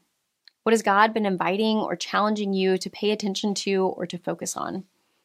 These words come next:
During this season of Lent, we take time to listen to our God more closely, to pay attention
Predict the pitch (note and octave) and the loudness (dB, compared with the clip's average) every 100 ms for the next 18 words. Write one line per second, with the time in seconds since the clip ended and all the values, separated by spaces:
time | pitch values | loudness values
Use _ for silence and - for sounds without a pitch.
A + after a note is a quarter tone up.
0 | _ _ _ _ _ - G#3 A3+ G#3 - | _ _ _ _ _ -4 2 4 2 0
1 | F#3+ G3 F3 F3 E3+ - - F#3 G3+ - | 0 2 2 2 0 -2 -8 -4 -4 0
2 | F3 F3+ G3+ F#3 F#3 - F#3+ F#3 - - | 0 0 0 -2 0 2 2 2 -2 0
3 | F3 E3+ E3+ E3+ E3+ E3+ - E3+ - - | 0 2 2 2 0 -6 -6 -6 -6 -6
4 | F3+ F#3 _ _ _ - G3 G#3 F#3+ G#3+ | -6 -8 _ _ _ -8 -2 2 2 2
5 | G#3 A#3 A3 A3 | 2 2 4 2